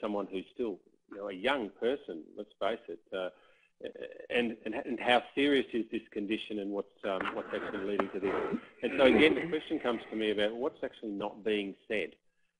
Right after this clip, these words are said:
because we've got a report here from her, uh, husband that she's, she just doesn't seem to be, um, how she is, but, uh, you know, she herself is not letting on with that. So next slide, thanks, Michael.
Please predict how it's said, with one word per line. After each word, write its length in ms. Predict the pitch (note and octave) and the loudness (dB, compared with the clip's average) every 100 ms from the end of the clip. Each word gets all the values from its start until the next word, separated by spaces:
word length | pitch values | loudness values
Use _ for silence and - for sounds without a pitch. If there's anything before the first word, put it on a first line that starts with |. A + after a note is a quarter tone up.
| - | -12
because 220 | - G#2 | -8 -6
we've 140 | G#2 | -4
got 140 | A2+ B2 | 0 0
a 40 | |
report 480 | G#2 - - C3 A#2+ | 0 -4 -2 0 2
here 200 | G#2 G2 - | 0 -4 -4
from 140 | G2 | -4
her, 220 | F#2+ F#2 E2+ _ _ _ _ - | -2 -2 -6 _ _ _ _ -2
uh, 140 | G2+ | 0
husband 520 | F#2+ B2 A#2 - F#2+ F#2+ | 2 2 2 -4 -4 -6
that 80 | - | -8
she's, 140 | G#2 F#2+ _ _ - - | -10 -12 _ _ -20 -12
she 80 | G#2+ | -12
just 100 | - | -2
doesn't 260 | C3+ G#2+ G#2 - | 0 0 -6 -4
seem 200 | A2+ G#2+ | -4 -4
to 60 | F#2+ | -4
be, 380 | G#2 G2 F#2+ F#2+ _ _ _ | 0 0 0 -6 _ _ _
um, 540 | - G2+ G2 F#2+ F#2 F2+ - _ - | 0 2 2 -2 -6 -10 -14 _ -18
how 240 | - G#2+ G2 | -6 -4 -4
she 220 | - G#2+ A#2 | -2 0 0
is, 60 | A2+ | -2
but, 160 | G#2+ - _ G#2+ | -10 -12 _ -2
uh, 200 | G2+ F#2+ - _ _ _ _ _ | 0 -2 -6 _ _ _ _ _
you 80 | G#2 | -6
know, 60 | F#2+ | -4
she 160 | B2+ A2 | -2 -2
herself 280 | - A2+ G2+ | -2 -4 -4
is 100 | G2 | -6
not 240 | G#2+ G#2 A2 | -6 -6 -4
letting 240 | G2+ G2 | -4 -2
on 140 | G#2+ | -2
with 140 | G#2 F#2+ | -2 -2
that. 180 | F#2+ - - | -2 -2 -4
So 180 | A2+ A2 | -4 -4
next 260 | - D3 - | -6 -6 0
slide, 280 | B2 B2 - | 2 2 0
thanks, 180 | G2+ - | -6 -6
Michael. 420 | A2 C3 E3+ F#3+ | -4 -4 -6 -10